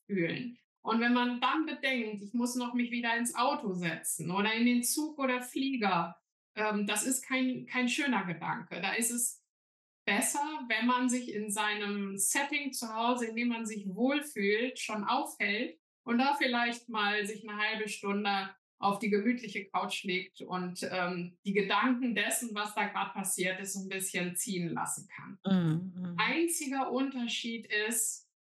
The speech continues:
Speaker 1: ähm, wenn das Setting zu Hause Angst hervorruft. Das ist die einzige Situation, wo ich mir dann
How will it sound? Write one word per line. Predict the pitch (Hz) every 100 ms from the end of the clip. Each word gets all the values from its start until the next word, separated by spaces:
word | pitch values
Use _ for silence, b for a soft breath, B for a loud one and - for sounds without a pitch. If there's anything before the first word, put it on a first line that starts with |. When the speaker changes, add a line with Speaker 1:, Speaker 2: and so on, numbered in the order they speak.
| _
Speaker 1:
ähm, | 214 208 202 202 202 - -
wenn | 220 277 262
das | 262 - -
Setting | 220 - 254 240 240
zu | - 202 196
Hause | 196 220 247 247 254 269 - _ _ _ _ -
Angst | 214 214 208 -
hervorruft. | 208 196 - 170 - - 196 - - _ _ _ _ _ _ _ _ _ _ _ _ -
Das | 202
ist | - 202 - 180
die | 180
einzige | 214 254 254 220 220
Situation, | 214 226 220 220 226 208 214 202
wo | 202
ich | - -
mir | 208 196
dann | 196 196 214 220 240